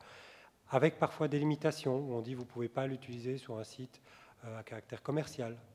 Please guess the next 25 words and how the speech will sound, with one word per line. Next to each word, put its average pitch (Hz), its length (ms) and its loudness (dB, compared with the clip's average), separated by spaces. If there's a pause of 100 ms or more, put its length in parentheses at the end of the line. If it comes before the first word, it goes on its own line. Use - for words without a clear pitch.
par - 180 -14
exemple. 104 400 -14 (540)
Euh, 123 40 -10
donc 127 220 0
il 127 60 -6
faut 160 400 0 (320)
effectivement, 139 880 -4
lorsque, 123 360 -8
euh, 139 180 -2 (1800)
vous 117 140 -8
avez 117 220 -2
l'intention 120 520 0
d'utiliser 110 460 -6
d'images, 117 540 -8
des 113 180 -10
images 120 240 -6
qui - 80 -20
sont - 180 -12
sur - 160 -16
Internet, 113 460 -10 (480)
bah, 107 80 -12
bien 135 200 -2
se 147 100 -8
renseigner 123 440 -6
d'abord 135 520 -2